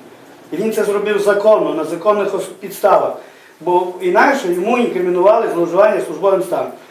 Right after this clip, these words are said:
Тобто на сьогоднішній день, якщо ви мені покажете документ, що ці землі виведені з підпорядкування Міністерства оборони,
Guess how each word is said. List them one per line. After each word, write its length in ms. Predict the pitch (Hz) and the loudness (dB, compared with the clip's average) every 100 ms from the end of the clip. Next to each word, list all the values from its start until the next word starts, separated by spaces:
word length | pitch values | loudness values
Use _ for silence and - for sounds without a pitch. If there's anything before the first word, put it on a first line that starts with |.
| - - | -20 -8
Тобто 220 | - 196 214 | -4 -2 -2
на 120 | 226 | 0
сьогоднішній 480 | 311 302 285 277 262 | -2 -2 -2 -2 2
день, 240 | 196 190 | 2 2
якщо 220 | 175 254 | 0 0
ви 80 | 254 | 2
мені 160 | 254 254 | 2 0
покажете 600 | 254 247 190 - 160 160 156 - - - - | -2 2 2 2 -2 -8 -10 -14 -20 -20 -10
документ, 540 | 208 233 254 226 175 - | 0 2 2 2 0 -2
що 100 | 220 | -4
ці 180 | 269 254 | -4 0
землі 440 | 226 202 190 180 175 - - - - _ | 4 4 2 -4 -8 -12 -20 -20 -20 _
виведені 600 | 151 247 247 196 190 190 | 2 2 4 2 4 2
з 60 | 180 | 0
підпорядкування 680 | 214 214 226 226 247 240 233 | -6 0 2 2 2 2 4
Міністерства 540 | 233 240 240 240 247 | 0 0 0 0 2
оборони, 380 | 233 277 302 196 | 2 4 4 2